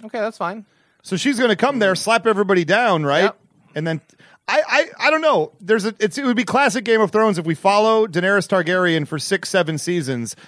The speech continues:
Speaker 2: and she n-, she dies right before she can actually get to Westeros.
Speaker 1: Yeah.
Speaker 2: That just feels like a total Game of Thrones D move to pull, right?
Speaker 1: Right.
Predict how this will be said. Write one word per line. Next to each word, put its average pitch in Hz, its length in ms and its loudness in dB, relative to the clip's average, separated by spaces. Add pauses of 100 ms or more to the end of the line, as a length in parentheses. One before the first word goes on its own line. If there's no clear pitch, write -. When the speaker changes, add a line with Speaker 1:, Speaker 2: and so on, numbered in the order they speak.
(140)
Speaker 2:
and 170 120 2
she 208 120 -2
n-, 180 320 2
she - 160 -6
dies 190 420 2
right 185 120 2
before 180 240 0
she 190 120 -4
can 170 100 0
actually 170 260 0
get 156 180 -6
to 151 60 -6
Westeros. 143 540 -2
Speaker 1:
Yeah. 98 200 -4 (320)
Speaker 2:
That - 120 0
just - 220 -2
feels 294 360 0
like 240 180 2
a 226 60 0
total 220 340 0
Game 185 300 0
of 170 140 0
Thrones 165 440 -2
D 160 260 -2
move 156 300 2
to - 80 -10
pull, 131 340 -2
right? 131 220 0
Speaker 1:
Right. 117 260 -2